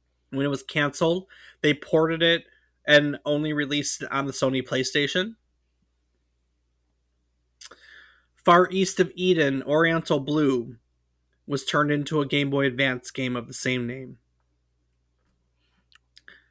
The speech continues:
Kirby sixty-four, The Crystal Shards, only released, uh, uh, re-, remade as a cartridge.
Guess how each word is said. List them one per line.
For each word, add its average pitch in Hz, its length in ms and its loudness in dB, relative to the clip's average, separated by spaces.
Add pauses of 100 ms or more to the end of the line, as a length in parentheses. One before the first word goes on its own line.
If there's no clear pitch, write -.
(680)
Kirby 160 340 4
sixty-four, 175 640 0
The 135 80 0
Crystal 139 380 -2
Shards, - 800 0 (180)
only 135 260 -2
released, 135 560 -2
uh, 139 120 -6 (100)
uh, 131 60 -4
re-, 143 580 -4
remade 160 540 2
as 139 240 0
a 135 80 4
cartridge. - 880 -4